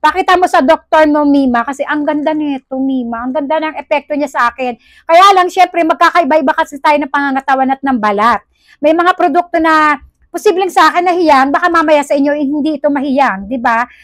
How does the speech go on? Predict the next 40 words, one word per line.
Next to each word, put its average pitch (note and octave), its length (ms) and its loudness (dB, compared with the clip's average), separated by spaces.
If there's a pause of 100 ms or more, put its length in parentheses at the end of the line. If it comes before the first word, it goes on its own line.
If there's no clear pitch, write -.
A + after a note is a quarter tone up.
(120)
May D4+ 160 0
mga F4+ 160 2
produkto E4+ 400 -2
na D4+ 240 0
sa - 80 -8
inyo F4+ 320 2
nahiyang, D4 480 2 (560)
baka A#3+ 240 -6
mamaya C4+ 240 0
sa D#4 240 -4
akin C4+ 160 -4
di A#3+ 80 -4
mahiyang. A3 360 -4
Pero F4+ 200 2
hindi F#4 240 -2
ibig E4+ 160 -4
sabihin E4 320 0
na - 40 0
hindi D4+ 160 -2
nahiyang D4+ 360 -2
sa C#4+ 240 0
akin B3 240 -10
or C4+ 80 -2
hindi C4+ 160 -6
nahiyang C4 320 -4
sa'yo, A3+ 400 -2 (320)
ay E4 160 2
hindi D#4 120 0
na C#4+ 120 0
to C4 320 0
effective, B3 680 -4
ha? D4+ 200 -4
Kasi D4+ 240 -4
marami C#4+ 320 0
tayong C#4 240 -2
tao A#3+ 400 -2
na A3+ 160 -6
magkakaiba-iba B3+ 720 -4
ng G#3 40 -10
balat. G#3+ 280 -4